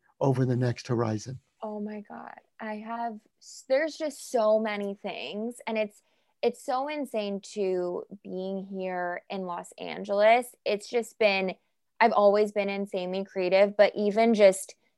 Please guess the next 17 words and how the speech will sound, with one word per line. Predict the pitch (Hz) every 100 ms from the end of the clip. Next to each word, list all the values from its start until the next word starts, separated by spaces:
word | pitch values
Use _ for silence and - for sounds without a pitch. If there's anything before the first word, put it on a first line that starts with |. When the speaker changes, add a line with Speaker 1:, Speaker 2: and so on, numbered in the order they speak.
| _
Speaker 2:
sitting | - - 226 247 254
on | 196 202
the | 190
beach | 190 214 240 226 - -
or | 202 202
walking | 185 185 175 208 247 226 -
around, | 190 185 175 185 202
the | -
energy | 202 196 208 220
and | 214
the | 196
vibe | 180 170 170 185
here | 226 208
has | 202 196
just | 202 185 _ _ _ -
pushed | 294 311 -
me | 285 285 240 208 185 165